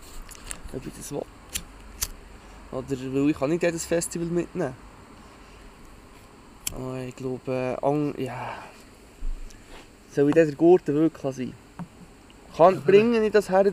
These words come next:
Speaker 1: Gurten?
Speaker 2: Für den
Speaker 1: Also
Speaker 2: Gurten habe ich natürlich schon Billett.
Speaker 1: Ja, jetzt eben einer schlau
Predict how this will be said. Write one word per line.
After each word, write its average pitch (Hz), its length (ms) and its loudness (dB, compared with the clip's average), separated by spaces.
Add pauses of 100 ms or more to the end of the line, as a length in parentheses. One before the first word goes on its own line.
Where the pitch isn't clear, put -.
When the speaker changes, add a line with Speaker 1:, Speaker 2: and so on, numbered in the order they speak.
(100)
Speaker 1:
Gurten? 180 300 6
Speaker 2:
Für 147 80 -4
den 143 80 0
Speaker 1:
Also 143 160 -2
Speaker 2:
Gurten 151 240 -2
habe 131 140 -6 (140)
ich 123 60 -12
natürlich 127 360 -10
schon 127 120 -10
Billett. 127 380 -6 (2500)
Speaker 1:
Ja, 135 120 -2
jetzt 131 140 -8
eben 135 160 -4
einer 127 320 -6
schlau 135 300 4